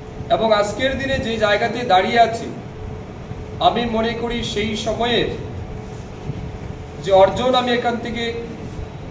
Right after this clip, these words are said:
করেছিলাম, তার একটা অন্যতম ফসল, অন্যতম উৎসাহের বা উদ্দীপনার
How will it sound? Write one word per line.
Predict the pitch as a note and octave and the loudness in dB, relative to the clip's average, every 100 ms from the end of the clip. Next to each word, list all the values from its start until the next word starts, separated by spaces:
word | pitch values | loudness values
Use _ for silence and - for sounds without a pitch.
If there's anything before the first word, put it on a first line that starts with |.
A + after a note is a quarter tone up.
| - | -2
করেছিলাম, | F#3+ A3+ A#3+ B3+ F#3 C3 - - - - - - - - - - - - - | 2 2 0 2 2 2 -2 -10 -12 -12 -12 -12 -10 -10 -10 -12 -10 -10 2
তার | F#3 G3+ G#3+ | 4 6 4
একটা | G#3+ A3 | 2 4
অন্যতম | G3+ F3+ G#3 A3 A3+ A#3+ A#3 G3+ - - - - - - - - - - - - - - - - - - - - - - - - - | 4 4 2 0 0 0 2 2 0 -6 -12 -12 -12 -10 -12 -12 -12 -14 -12 -12 -12 -12 -12 -12 -12 -14 -14 -14 -14 -14 -14 -10 4
ফসল, | F3 F#3 B3 B3+ B3+ - - - - - - - - - - - - - - - - - - | 4 6 4 4 2 -4 -10 -12 -12 -12 -12 -12 -12 -12 -12 -12 -12 -12 -14 -14 -14 -14 -2
অন্যতম | - A3+ A#3 A3+ A#3 A#3 | 2 2 2 0 2 2
উৎসাহের | G#3 G3 - A3+ A3 F#3+ - - - - - - - F3+ | 2 0 4 4 6 2 0 -8 -10 -12 -12 -12 -6 0
বা | |
উদ্দীপনার | F#3 G3 G3+ A#3+ A#3+ A#3 A#3 G3 - - | 2 2 -2 -2 2 6 8 8 4 -8